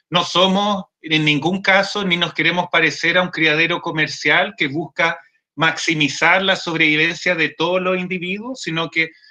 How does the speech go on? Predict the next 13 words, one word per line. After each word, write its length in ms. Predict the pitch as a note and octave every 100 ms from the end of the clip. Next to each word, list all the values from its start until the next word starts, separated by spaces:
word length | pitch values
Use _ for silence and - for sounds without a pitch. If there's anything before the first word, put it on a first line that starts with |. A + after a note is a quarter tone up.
| _ _ -
eh, 240 | C#3+ C#3+ D#3
aceptamos 680 | D#3+ E3+ - E3 E3+ F3 -
que 100 | E3
hayan 340 | E3+ F3 F3 C#3+
mortalidades 880 | D#3 D#3+ E3 D#3+ D#3+ D#3 E3 E3+ D#3
o 80 |
muertes 560 | C3+ D3 E3+ E3+ F3 D#3+ -
por 180 | D3+ D3+
esta 200 | D#3 D#3
selección 840 | D#3+ C#3+ C3+ - D3+ D3 D3 D3
que 120 | C#3+
se 120 | C#3 C#3
produce. 520 | C#3 C3+ F#2 -